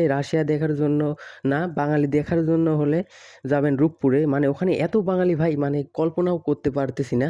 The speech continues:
তো যাই হোক ভাই, আজকের ভিডিওটা mainly এ পর্যন্তই ছিল। ভালো লাগলে লাইক, কমেন্ট,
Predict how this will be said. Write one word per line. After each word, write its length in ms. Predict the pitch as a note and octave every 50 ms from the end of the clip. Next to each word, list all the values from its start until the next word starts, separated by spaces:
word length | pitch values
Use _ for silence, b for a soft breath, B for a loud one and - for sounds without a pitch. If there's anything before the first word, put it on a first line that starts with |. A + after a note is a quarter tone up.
| F3 - -
তো 60 | - C#3+
যাই 140 | C3 D3+ F3+ G#3
হোক 100 | G3+ F#3+
ভাই, 120 | F#3 G#3
আজকের 240 | G3 G3 - - F#3+
ভিডিওটা 340 | D#3 D#3+ F3 F#3+ F#3 F#3 F#3
mainly 260 | F3+ F3+ F3+ F3+ F#3 F3 - D#3
এ 20 |
পর্যন্তই 420 | D#3 F#3+ F#3+ F#3 F#3+ F3+ - F#3+ F#3+ -
ছিল। 100 | F3+ F#3 F3
ভালো 220 | C#3+ C#3 C#3+ D3+ D3+
লাগলে 240 | D3+ D3+ D3+ D3+ C3+
লাইক, 220 | A#2+ C3 D#3+ F#3+ - -
কমেন্ট, 240 | F#3 F3+ F#3 F3+